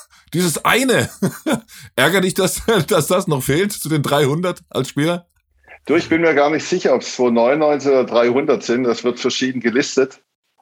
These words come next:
Speaker 2: Ähm, ich, äh, verkauf's immer als dreihundert. Äh, ich, ich kann's aber wirklich nicht sagen. Also es sind verschiedene Dinge. Ähm, man müsste das mal nachschauen, aber ich werd's bestimmt nicht tun. Ähm, aber nein,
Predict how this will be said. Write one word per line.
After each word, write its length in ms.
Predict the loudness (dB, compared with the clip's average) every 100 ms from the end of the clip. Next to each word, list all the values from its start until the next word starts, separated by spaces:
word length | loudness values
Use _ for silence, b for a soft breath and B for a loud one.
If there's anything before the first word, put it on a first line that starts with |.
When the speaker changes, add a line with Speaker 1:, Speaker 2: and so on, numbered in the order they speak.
| -2
Speaker 2:
Ähm, 720 | 2 4 4 2 0 -2 -6 _ _ _ _ _
ich, 320 | -4 -4 -2 2
äh, 300 | 4 4 2
verkauf's 500 | 0 0 2 0 0
immer 160 | 0
als 200 | 0 0
dreihundert. 640 | 0 2 2 0 -2 -6 -8 -6
Äh, 380 | 0 2 2 0
ich, 260 | -8 -12 _ -18
ich 120 | -16
kann's 240 | -4 -2 2
aber 200 | 2 2
wirklich 260 | 2 0
nicht 140 | -2 0
sagen. 320 | 2 2 2
Also 180 | 0 0
es 140 | 0
sind 180 | 0 0
verschiedene 460 | 0 0 0 0 0
Dinge. 340 | 2 0 -2 B B B B B _
Ähm, 560 | 2 4 4 2 0 -2 0
man 220 | 2 2
müsste 340 | 2 0 0
das 240 | 0 0 2
mal 160 | 2
nachschauen, 680 | 4 2 0 2 4 4 2
aber 180 | 2 0
ich 160 | 0 -2
werd's 200 | -2 -4
bestimmt 340 | -8 -6 -4
nicht 180 | -4 -6
tun. 280 | -4 -4 -4 -4
Ähm, 420 | 0 2 0 -4 -4
aber 420 | 0 2 2 0 B B B B
nein, 480 | 0 2 2 0 -4